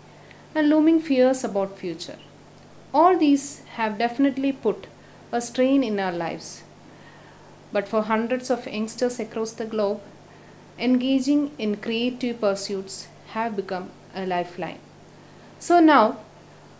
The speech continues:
more than ever, we should be celebrating the creative endeavors and talents of our youngsters. It is taking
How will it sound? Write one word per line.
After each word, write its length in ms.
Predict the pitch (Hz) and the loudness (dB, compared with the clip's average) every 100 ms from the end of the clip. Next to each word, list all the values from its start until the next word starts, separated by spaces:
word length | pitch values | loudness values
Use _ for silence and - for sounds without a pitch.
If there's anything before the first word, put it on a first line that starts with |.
| - | 2
more 140 | 285 | 6
than 240 | 311 311 262 | 6 6 4
ever, 380 | 254 202 202 - - | 2 2 -2 -6 -10
we 160 | 214 220 | -4 -4
should 320 | 214 226 196 | -4 -6 -4
be 120 | 220 | -4
celebrating 840 | 220 233 226 226 240 233 254 262 269 - | -2 -2 -2 0 -2 -2 -4 -4 -8 -12
the 200 | - 202 | -8 -6
creative 640 | 196 226 233 240 247 240 226 - | -6 -6 -4 -4 -4 -8 -8 -8
endeavors 800 | 196 190 196 196 196 202 - - | -6 -2 -2 -2 -4 -6 -10 -12
and 240 | 208 196 196 | -10 -8 -4
talents 580 | 208 196 208 214 - - - | -4 -2 -2 -4 -8 -16 -8
of 260 | 185 190 196 | -6 -6 -4
our 260 | 180 180 - - - | -2 -4 -8 -16 -12
youngsters. 600 | 175 170 - 160 - - - - - - - - - - - - - - - - - | -10 -10 -10 -10 -12 -16 -20 -20 -20 -20 -20 -20 -20 -20 -20 -20 -20 -20 -20 -14 -6
It 100 | 220 | -2
is 380 | 233 - - - - | -2 -2 -6 -10 -6
taking 500 | - 240 247 277 285 | 0 0 2 2 2